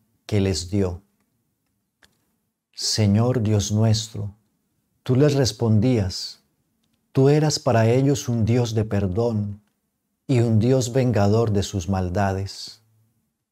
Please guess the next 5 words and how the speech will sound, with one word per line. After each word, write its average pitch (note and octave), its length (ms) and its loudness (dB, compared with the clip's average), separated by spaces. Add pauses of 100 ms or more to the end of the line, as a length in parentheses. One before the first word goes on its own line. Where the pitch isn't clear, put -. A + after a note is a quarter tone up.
(1160)
Ensalzad A2+ 800 0 (280)
al A2 200 -2
Señor A2 680 -2
Dios G2 340 -2
nuestro, G#2+ 640 -2